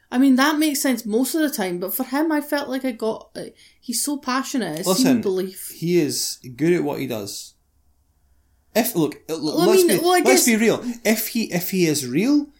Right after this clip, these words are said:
Speaker 2: he should not be unsupervised. If he is not real,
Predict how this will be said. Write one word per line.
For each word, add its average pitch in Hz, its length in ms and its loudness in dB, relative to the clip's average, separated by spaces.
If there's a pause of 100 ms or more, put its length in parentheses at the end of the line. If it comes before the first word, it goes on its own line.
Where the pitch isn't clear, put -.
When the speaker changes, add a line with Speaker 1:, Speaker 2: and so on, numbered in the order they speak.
(180)
Speaker 2:
he 175 240 -4
should 156 320 -4
not 156 320 -2
be 135 480 -4 (320)
unsupervised. 131 960 -6 (540)
If - 180 -8
he 135 140 0
is 120 100 -6
not 156 300 0
real, 151 480 2